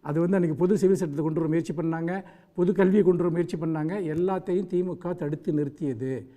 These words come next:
ஒரு குறைந்தபட்ச செயல் திட்டத்தின் அடிப்படையில் அன்றைக்கு ஆதரவளித்தது திமுக. இது அடிப்படை. இன்னைக்கு இருக்கக்கூடிய பாஜக, இன்னைக்கு இருக்கக்கூடிய மோடி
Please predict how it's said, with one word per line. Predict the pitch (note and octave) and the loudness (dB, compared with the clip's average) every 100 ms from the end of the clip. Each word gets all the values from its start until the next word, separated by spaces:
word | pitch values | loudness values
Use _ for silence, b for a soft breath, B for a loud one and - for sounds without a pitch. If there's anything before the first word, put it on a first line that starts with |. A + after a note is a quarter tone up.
| b b b | b b b
ஒரு | - F#3 G3 | 0 2 2
குறைந்தபட்ச | - B3 C#4+ C4+ A3 - G3+ | 2 6 6 6 4 2 0
செயல் | - G#3+ G#3+ | 4 4 4
திட்டத்தின் | G3 G3 - E3+ | 2 0 -2 0
அடிப்படையில் | D3 D#3 D#3+ F3+ D3+ D3+ A#3 | 2 0 0 -2 0 -2 -4
அன்றைக்கு | - D#3+ E3+ D#3+ - G#3 | -6 -4 -2 -4 -4 -2
ஆதரவளித்தது | E3+ F#3 G3 E3+ D3 D3 | 0 2 2 2 -2 -2
திமுக. | F#3 F3 D#3+ C#3+ - - - b b b | -2 0 -2 -4 -10 -18 -20 b b b
இது | F#3 G3+ | 0 4
அடிப்படை. | C#4 C4 - F3+ C#3 | 4 4 2 0 0
இன்னைக்கு | F3+ B3+ C4 C4 | 4 6 6 4
இருக்கக்கூடிய | A3 - G3 F#3 D#3+ C#3 | 2 2 0 2 2 0
பாஜக, | C#3 C3+ C3 - - - b b | -2 -2 -4 -6 -16 -20 b b
இன்னைக்கு | G3 A#3+ A3 | 0 2 4
இருக்கக்கூடிய | G#3+ G3 A3 D#3+ E3+ C#3 | 2 2 2 4 4 4
மோடி | D3+ E3+ C#3 F3 | 4 4 4 2